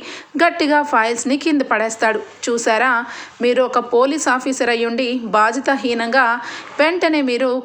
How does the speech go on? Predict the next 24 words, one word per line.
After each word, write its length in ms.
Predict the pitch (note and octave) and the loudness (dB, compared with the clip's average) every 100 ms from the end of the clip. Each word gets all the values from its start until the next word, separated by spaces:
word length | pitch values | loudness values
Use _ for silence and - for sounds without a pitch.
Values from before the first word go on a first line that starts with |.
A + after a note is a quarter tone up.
| - | -2
కోపంతో 540 | A#3+ C4+ B3+ A#3 B3+ A#3 A#3+ | 0 0 -2 0 2 0 -2
మీరు 220 | A3 A3 A3+ | -2 -2 0
తప్పు 280 | A3+ A3+ D4 - | -2 0 -4 0
చేయలేదు 440 | A#3 C4 D4 B3+ | 0 0 0 0
కాబట్టి 480 | A#3 A3 A3+ A3+ A#3+ A#3+ - - - | 0 0 0 -2 -2 -2 -6 -18 -4
ఫైల్స్ 360 | A#3 B3+ D#4+ D#4+ | 0 0 0 -2
అని 160 | B3 | 0
కూడా 200 | A3+ B3 C4 | 2 0 0
చూడకుండా 560 | - A#3+ A#3+ A3+ B3+ A#3+ | 0 -2 0 0 0 0
బల్ల 280 | G#3 A3 C#4+ | 0 0 0
గుద్ది 260 | G#3+ A#3 C#4+ | -2 -2 0
మరీ 260 | C#4 B3 | 0 0
కింద 220 | C4 A#3 | -2 -2
పడేశారు. 560 | A#3 A3 A3+ A3 A3+ A3+ - _ - - - - | -2 -2 -2 0 0 -2 -8 _ -20 -20 -20 -4
మరి 280 | G#3 A#3 A#3 A#3 - - - | -2 0 -2 -6 -12 -16 -2
మీకొక 360 | D#4+ F4 D4 | 0 0 0
న్యాయం, 380 | C4 B3+ A#3+ B3 A#3 A#3 | 0 0 0 -2 -2 2
ఆడపిల్లలకు 580 | A#3 C4 B3+ A#3+ A#3 | 2 2 0 0 0
ఒక 120 | A3 A#3 | -2 -2
న్యాయమా? 400 | G#3+ G#3+ G#3+ B3 C#4 - - - | -2 0 0 -2 -2 -12 -20 -4
తను 200 | A#3 A#3 A3+ | -2 0 0
ఏ 140 | B3 | 0
తప్పు 320 | C4 D4 - C#4 | 0 -2 -2 -2
చేయలేకపోయినా 800 | A#3+ A#3 B3+ B3 A3 A3+ A#3 | 2 2 0 -4 -2 0 2